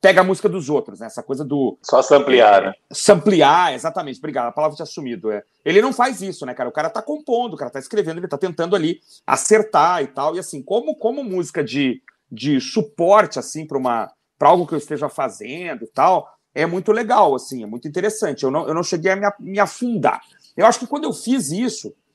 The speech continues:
Speaker 1: né, e aí numa segunda, numa terceira audição, é, eu descobri, assim, pra mim o grande clássico do disco é uma música chamada Autumn Tactics. Eu adorei, não sei por quê, cara, achei muito legal.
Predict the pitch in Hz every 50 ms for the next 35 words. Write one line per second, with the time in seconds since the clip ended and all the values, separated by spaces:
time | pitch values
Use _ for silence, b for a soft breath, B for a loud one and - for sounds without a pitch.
0 | _ _ _ _ _ - 123 147 175 196 185 151 131 123 117 107 120 127 147 165
1 | 160 147 143 - - - 139 113 117 156 190 170 151 131 127 123 123 139 123 -
2 | - 170 160 156 131 113 113 - - - 165 202 233 226 160 131 _ _ _ _
3 | _ _ _ - - 143 147 147 147 143 143 139 131 127 117 - 143 156 165 180
4 | 202 208 190 - 160 151 196 - - 240 165 190 214 208 214 190 156 - 170 160
5 | 180 196 170 185 214 226 196 254 - - 208 185 196 220 226 - - - - 180
6 | 156 156 131 - 139 185 175 - - 190 180 175 160 170 170 - 165 - 170 151
7 | 147 160 165 160 165 - - _ _ _ _ - - - - 185 214 226 - 214
8 | 196 - - 165 185 175 - - 196 196 196 175 185 233 226 175 175 202 208 180
9 | 160 - 208 180 - 196 - - 143 113 - - 214 - 190 190 185 175 170 165
10 | 233 226 - 196 185 165 117 127 127 131 139 - -